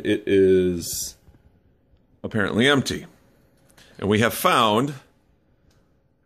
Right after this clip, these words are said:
our elf on the shelf has come to visit. Here's some of the catastrophe that's been laid out here.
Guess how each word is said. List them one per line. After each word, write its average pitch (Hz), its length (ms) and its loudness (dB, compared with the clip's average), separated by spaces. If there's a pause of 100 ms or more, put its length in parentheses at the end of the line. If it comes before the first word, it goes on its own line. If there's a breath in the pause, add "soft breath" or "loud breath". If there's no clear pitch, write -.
(3750)
our 101 180 -2
elf 131 240 0
on 113 80 2
the 104 60 0
shelf 107 340 0
has 90 140 -6
come 92 160 -4
to 82 40 -2
visit. 82 320 -6 (760 loud breath)
Here's 190 200 4
some 180 100 0
of 151 40 4
the 127 60 2
catastrophe 120 600 -2
that's 98 180 0
been 90 160 -6
laid 95 180 0
out 92 180 -2
here. 82 180 -4